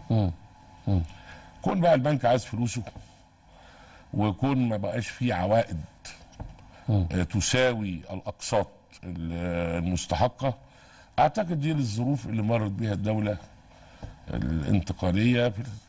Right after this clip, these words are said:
Speaker 2: الست سبع سنين اللي فاتوا، والناس ع-، بنك عايز فلوسه، ولكن
Speaker 1: مم.
Speaker 2: بما أن ده، هذا بنك الدولة، وأن ال-، اتحاد الإذاعة والتلفزيون ليس جهة استثمار، ولأن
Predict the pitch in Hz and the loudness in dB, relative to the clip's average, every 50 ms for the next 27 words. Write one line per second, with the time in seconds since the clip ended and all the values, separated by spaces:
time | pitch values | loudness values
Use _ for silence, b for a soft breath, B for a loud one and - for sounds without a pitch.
0 | - - - - - - 131 - - - 123 107 104 90 - - 110 104 92 90 | -20 -18 -16 -14 -12 -12 -10 -8 -4 -4 0 0 0 0 0 -2 -2 -2 -2 -2
1 | - 98 95 - 117 123 131 139 160 143 127 - - 104 98 - - - 110 123 | -2 -2 -4 -4 -2 -4 -2 0 0 0 2 2 2 2 0 -2 -6 -2 0 0
2 | 127 123 - - 98 104 95 - - 90 90 95 - - 117 - B B B B | 0 0 -2 -2 -2 -2 -4 -6 -8 -6 -6 -6 -4 -6 -8 -10 B B B B
3 | B - 120 123 120 110 - - 107 101 101 107 - - B B B B B B | B 0 2 4 4 2 0 -2 -8 -8 -8 -8 -10 -14 B B B B B B
4 | 107 101 92 92 110 110 110 110 113 113 104 98 101 101 95 90 95 87 92 90 | -4 -2 0 0 2 2 2 2 2 2 2 2 0 0 0 0 -2 -2 -2 -4
5 | 85 - 85 82 78 90 90 90 101 117 123 - - - - - - B B B | -4 -4 -6 -4 -2 -2 0 0 0 -2 -2 -6 -14 -20 -20 -20 -20 B B B
6 | B B B 107 98 90 98 101 104 101 95 95 87 90 87 85 82 82 78 73 | B B B -2 -2 0 0 0 0 0 -2 -2 -2 -2 -2 -2 -2 -4 -4 -4
7 | - 78 80 - - - - - - - - - 104 98 87 82 101 95 87 - | -6 -6 -6 -6 -6 -6 -6 -8 -8 -6 -2 -2 0 0 0 0 0 0 -2 -2
8 | 92 92 101 95 95 95 107 107 92 - - 101 85 107 127 107 98 - - 80 | -2 0 0 0 2 2 2 0 0 0 -2 -2 0 0 0 0 -2 -6 -10 -12
9 | - 87 82 - 87 90 90 92 101 117 139 143 - - - - - - - B | -12 -12 -12 -10 -6 -4 -2 -2 -2 -2 -4 -6 -12 -18 -20 -20 -20 -20 -20 B
10 | B B B B B B B B B B B B B B B - - 101 98 104 | B B B B B B B B B B B B B B B -4 0 2 2 4
11 | 110 110 113 113 113 113 113 113 110 - - 104 101 - - 127 127 127 120 113 | 4 4 2 2 2 2 2 0 -2 -4 -6 -4 -4 2 4 4 4 4 4 0
12 | 107 98 90 | -4 -6 -8